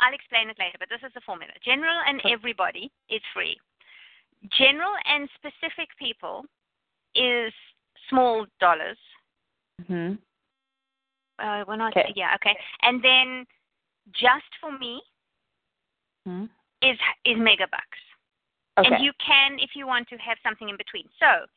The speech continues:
Speaker 1: if you're talking about, um, say you're gonna do quarter life crisis, right?
Speaker 2: Yeah.
Speaker 1: This is what it is. This is, everything is a generalization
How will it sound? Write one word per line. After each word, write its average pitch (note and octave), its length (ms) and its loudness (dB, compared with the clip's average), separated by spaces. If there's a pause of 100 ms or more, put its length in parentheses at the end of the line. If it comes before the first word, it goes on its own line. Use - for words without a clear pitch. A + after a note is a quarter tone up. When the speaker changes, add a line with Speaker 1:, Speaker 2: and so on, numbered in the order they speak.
(600)
Speaker 1:
if F4+ 280 4
you're A#4 240 -2
talking F#4+ 500 -6
about, G#3 520 4 (600)
um, G3 760 2
say C#4 100 2
you're B3+ 120 2
gonna A#3 220 2
do G#3 180 -2
quarter E4 300 2
life C4+ 240 4
crisis, - 420 -2 (180)
right? G3+ 220 4 (240)
Speaker 2:
Yeah. - 200 0 (160)
Speaker 1:
This D#4 360 2
is F#4+ 180 -4
what D4 180 2
it C#4 180 -2
is. D#4 420 0 (240)
This C#4 220 -4
is, B3+ 100 -8 (340)
everything E4+ 600 0
is C4+ 220 -4
a B3+ 100 2
generalization G#3 1160 0